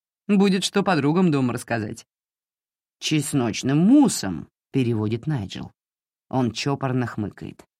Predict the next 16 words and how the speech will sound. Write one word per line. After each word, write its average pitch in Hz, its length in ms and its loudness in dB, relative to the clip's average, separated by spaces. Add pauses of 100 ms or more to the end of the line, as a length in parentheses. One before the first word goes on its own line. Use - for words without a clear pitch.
(600)
"Привет 170 400 2
из 175 80 2
начала 170 380 2
нулевых". 151 520 0 (1300)
"А 165 240 4
Лэнс 226 460 4
будет 349 480 4
говяжьи 202 680 4
щёки", 127 640 -2 (280)
говорит 113 400 0
Джудит, 147 500 -2
не 220 120 2
обращая 127 600 -2
внимания 120 500 0
на 113 120 -2
Найджела. 98 520 -6